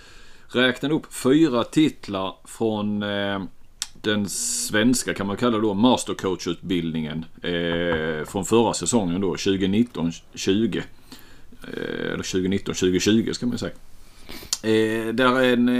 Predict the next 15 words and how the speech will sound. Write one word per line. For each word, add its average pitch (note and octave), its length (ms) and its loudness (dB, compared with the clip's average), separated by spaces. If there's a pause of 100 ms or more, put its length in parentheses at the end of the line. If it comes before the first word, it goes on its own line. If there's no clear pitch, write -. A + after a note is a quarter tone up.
(120)
ja, A#2+ 440 -2
vi B2 340 -4
snackar B2+ 340 0
nog B2+ 200 2
en A#2+ 120 2
tjugofem A#2+ 680 0 (640)
svenska C3 800 0
tränare, B2 460 2
tror B2 140 0
jag A#2 60 2
nästan A#2+ 200 2
allihop, A#2 320 2
någon G#2+ 420 2
finländare A2 1080 0
också. F#2 440 -2